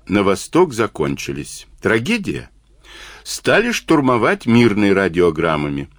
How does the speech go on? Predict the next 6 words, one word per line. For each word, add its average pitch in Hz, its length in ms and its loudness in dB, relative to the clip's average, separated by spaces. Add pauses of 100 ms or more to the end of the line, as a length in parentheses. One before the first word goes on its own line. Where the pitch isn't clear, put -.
(420)
«Погибаем 131 800 2
без 160 340 -2
курева. 98 600 2 (500)
Признаём 117 680 2
себя 127 400 0
ослами. 80 880 -4